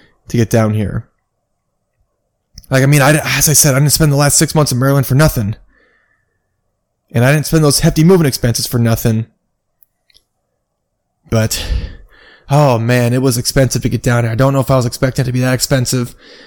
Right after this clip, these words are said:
It almost makes me question that I should have just lived out of my suitcase, took a plane down, and just made it work. But I have a lot of stuff here. Got the T V, got the whole,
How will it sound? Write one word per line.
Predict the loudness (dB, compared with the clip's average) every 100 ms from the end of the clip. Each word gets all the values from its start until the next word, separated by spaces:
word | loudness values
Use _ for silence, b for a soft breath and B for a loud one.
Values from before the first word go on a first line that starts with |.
| B B _
It | 0
almost | 2 0 0
makes | -2 -2
me |
question | -4 -2 -2 -4
that | -4
I |
should | -2 -2
have | -2
just | -4
lived | -2 -2 0
out | 0
of | 0
my | -2
suitcase, | 0 0 0 -2 0 -2 -2 -6 _ _ _ -20 _
took | -4 -2
a |
plane | 2 2 2
down, | 0 0 0 0 0
and | 0
just | 0 0 -2 -6 b b b b b b _ _
made | -2 0
it | 0
work. | -2 -6 -2
But | 0
I | 0
have |
a | 0
lot | 0
of | 0
stuff | 0 0 0
here. | -2 -2 -6
Got | -6 -6
the | -6
T | -4 0 0
V, | 0 0
got | -2 -4
the | -6
whole, | -2 -4 -4